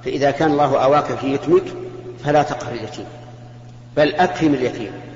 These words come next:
والإحسان إلى اليتامى وإكرامهم من أوامر الشريعة ومن حسنات الشريعة. لأن اليتيم وهو الذي مات أبوه قبل أن يبلغ منكسر الخاطر،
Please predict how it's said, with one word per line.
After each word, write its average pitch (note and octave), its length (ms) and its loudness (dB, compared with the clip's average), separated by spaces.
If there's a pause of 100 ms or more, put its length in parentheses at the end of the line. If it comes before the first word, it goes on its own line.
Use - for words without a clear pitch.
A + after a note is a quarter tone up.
(500)
والإحسان C#3 420 2
إلى D3 140 2
اليتامى C3 480 -2 (540)
وإكرامهم D3 760 2 (640)
من C3 380 -2 (1120)
أوامر C#3 300 4
الشريعة A2+ 440 -6 (960)
ومن C3+ 200 0
حسنات C#3 380 -2
الشريعة. A#2 480 -6 (840)
لأن D#3+ 240 4
اليتيم D#3+ 420 6
وهو C#3 140 2
الذي C#3 240 2
مات C#3 220 2
أبوه B2+ 420 0
قبل A#2+ 160 -2
أن A#2 140 -2
يبلغ B2+ 260 -2 (720)
منكسر D3 400 -2
الخاطر، A#2+ 440 -4